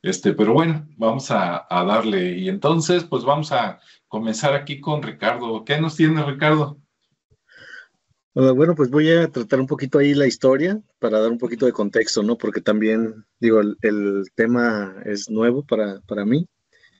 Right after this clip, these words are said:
Speaker 1: Ujú.
Speaker 2: Y sí estuve ahí documentándome algo, no tanto como quisiera, pero sí al final, eh, espero que la información sea de utilidad y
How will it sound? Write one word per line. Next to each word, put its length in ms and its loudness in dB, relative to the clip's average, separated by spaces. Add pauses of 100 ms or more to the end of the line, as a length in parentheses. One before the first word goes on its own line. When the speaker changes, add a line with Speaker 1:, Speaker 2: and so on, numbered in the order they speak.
(100)
Speaker 1:
Ujú. 480 0
Speaker 2:
Y 240 2
sí 260 2
estuve 380 2
ahí 240 2
documentándome 720 2
algo, 320 2
no 360 2
tanto 360 0
como 200 0
quisiera, 420 0
pero 180 -2
sí 160 -4
al 80 -2
final, 480 -4 (880)
eh, 180 2
espero 420 0
que 100 -4
la 100 0
información 520 -2
sea 180 2
de 100 2
utilidad 540 4
y 360 0